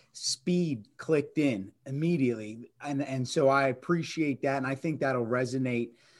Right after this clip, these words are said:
um, with our audience quite a bit. Um, if you wouldn't mind, Steve, we could get personal,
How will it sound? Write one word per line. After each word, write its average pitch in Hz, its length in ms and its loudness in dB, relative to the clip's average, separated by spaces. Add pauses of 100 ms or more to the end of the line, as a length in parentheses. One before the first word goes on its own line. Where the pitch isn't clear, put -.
(200)
um, 127 200 -2
with 135 180 0
our 131 220 2
audience 131 580 0
quite 127 340 0
a 117 40 0
bit. 127 340 0 (400)
Um, 139 200 -4 (140)
if 160 200 -2
you 247 140 4
wouldn't 180 220 0
mind, 156 300 0
Steve, 139 180 0
we 175 100 2
could 175 180 -2
get 147 380 0
personal, 143 720 -2